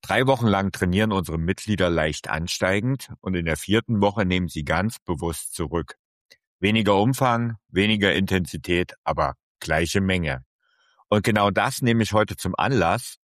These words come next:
denn diese eine ruhige Woche steht für ein Thema, das viele, das viel wichtiger ist, als die meisten denken. Es geht um Regeneration und um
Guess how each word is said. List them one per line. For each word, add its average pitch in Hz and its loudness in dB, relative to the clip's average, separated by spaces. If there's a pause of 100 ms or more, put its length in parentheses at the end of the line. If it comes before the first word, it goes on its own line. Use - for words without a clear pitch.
(460)
denn 90 0
diese 123 2
eine 120 2
ruhige 101 4
Woche 95 2
steht - -6
für 90 2
ein 78 -2
Thema, 104 2
das 85 -2
viele, 117 2 (100)
das 98 -2
viel 120 2
wichtiger 113 2
ist, 98 0
als 95 0
die 92 -2
meisten 98 -2
denken. 87 -4 (300)
Es - -8
geht 127 2
um 131 4
Regeneration 98 2 (480)
und 101 2
um - -6